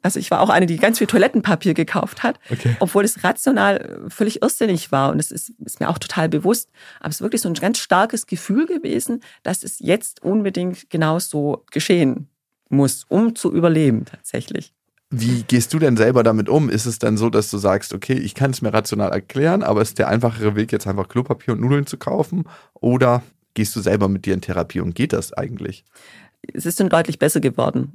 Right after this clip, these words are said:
Speaker 1: Also bei diesen transgenerationalen Traumata geht es ganz viel darum, sich in der Situation, wo dieses, sag ich mal, Überlebensstrategie tatsächlich auftaucht, sich dessen bewusst zu machen, ähm, sich rational, ähm, zu erklären, dass es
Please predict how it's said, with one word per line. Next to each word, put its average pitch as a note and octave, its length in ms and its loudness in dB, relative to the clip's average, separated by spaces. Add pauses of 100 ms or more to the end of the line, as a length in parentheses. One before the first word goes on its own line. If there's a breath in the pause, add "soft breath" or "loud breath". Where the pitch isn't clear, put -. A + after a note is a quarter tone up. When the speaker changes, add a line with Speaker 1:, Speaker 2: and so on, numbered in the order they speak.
(120)
Speaker 1:
Also D3 240 -2
bei D3 220 2
diesen D3+ 220 -2
transgenerationalen D#3+ 880 -2
Traumata E3+ 560 0
geht D#3 180 -6
es - 60 -12
ganz D3+ 240 -2
viel D#3+ 140 -4
darum, D#3 340 -2 (260 loud breath)
sich - 240 -14
in F3+ 60 0
der F#3+ 100 2
Situation, E3 640 -2
wo E3 60 -2
dieses, - 320 -10 (460)
sag D#3 140 -6
ich D#3 40 -2
mal, C#3 220 -4 (360 soft breath)
Überlebensstrategie F3+ 840 0
tatsächlich - 540 -6
auftaucht, G#3 720 0
sich - 180 -10
dessen F3+ 220 -2
bewusst E3 480 -6
zu G3 80 -2
machen, F3+ 400 -2 (280 loud breath)
ähm, D#3+ 160 0
sich - 280 -8
rational, E3 840 0
ähm, - 220 -4
zu - 100 -8
erklären, D#3 420 0
dass - 200 -6
es - 200 -14